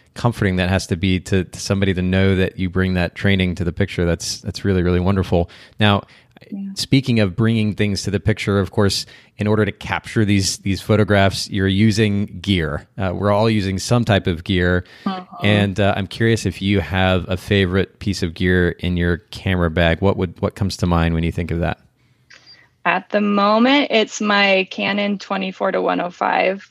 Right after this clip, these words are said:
Speaker 2: lens.
Speaker 1: Yeah.
Speaker 2: I really love this for the hospital because you just don't know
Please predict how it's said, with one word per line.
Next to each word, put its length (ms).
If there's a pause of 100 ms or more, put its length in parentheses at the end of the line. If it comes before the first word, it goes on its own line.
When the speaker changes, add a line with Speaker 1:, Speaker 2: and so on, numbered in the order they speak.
Speaker 2:
lens. 580
Speaker 1:
Yeah. 220 (540)
Speaker 2:
I 80
really 520
love 200
this 180
for 140
the 100
hospital 600
because 380
you 140
just 240
don't 300
know 560